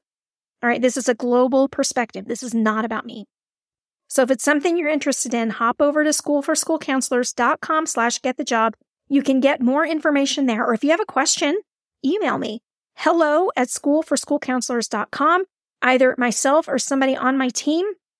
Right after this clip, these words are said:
will answer you and be glad to answer any questions that you have,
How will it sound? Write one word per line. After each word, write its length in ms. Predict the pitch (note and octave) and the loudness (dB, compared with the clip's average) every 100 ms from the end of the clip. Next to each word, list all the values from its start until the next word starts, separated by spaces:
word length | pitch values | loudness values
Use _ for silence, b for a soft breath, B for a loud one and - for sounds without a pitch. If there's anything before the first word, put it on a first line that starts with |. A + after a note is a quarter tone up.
| _ | _
will 200 | A#3+ C4 - | 2 2 4
answer 340 | B3+ E4 F4+ | 2 2 0
you 280 | C4 - D3+ _ _ - | 0 -2 -6 _ _ -6
and 340 | A3 A#3 A3+ | -4 -4 -4
be 120 | B3 | -4
glad 280 | B3+ C4 C4+ | 2 2 2
to 80 | C#4 | 0
answer 260 | B3+ - | -2 -2
any 200 | - D#4 | -2 -2
questions 480 | E4 C#4+ - C#4+ C4+ | 0 -2 -2 -2 0
that 160 | A#3+ - | -2 -2
you 140 | C4 | -4
have, 500 | B3+ D#4+ D#4 D#4+ D4+ | -2 2 4 4 0